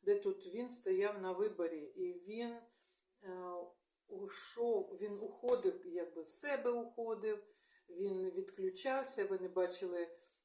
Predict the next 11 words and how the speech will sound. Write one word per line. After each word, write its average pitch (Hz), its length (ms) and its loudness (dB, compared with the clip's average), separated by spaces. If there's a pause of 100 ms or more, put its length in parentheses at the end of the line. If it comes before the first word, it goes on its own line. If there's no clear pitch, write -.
(140)
знаєте, 208 520 0
вроді 208 320 0
людина 202 360 0
біля 202 300 -2
мене, 214 560 -2
а 190 180 2
в-, 175 240 -6 (240)
насправді 185 920 -2 (460)
він 196 220 -2
якийсь 196 320 4
несознанки. 165 920 0